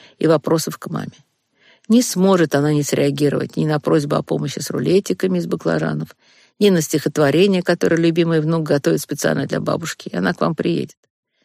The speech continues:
Особенно, если вы сами закажете для неё такси. Непременно приедет. И наверняка тоже сделает вид,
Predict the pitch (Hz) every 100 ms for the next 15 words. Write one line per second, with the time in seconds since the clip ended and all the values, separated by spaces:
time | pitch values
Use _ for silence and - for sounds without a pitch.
0 | _ _ - 170 202 190 180 - 170 160
1 | - 156 151 131 127 160 156 147 139 139
2 | 143 - - - - 170 _ _ _ 185
3 | 170 170 160 190 214 - - - - -
4 | _ _ - - - 165 160 160 160 165
5 | 185 - 156 151 202 202 165 156 147 156
6 | 147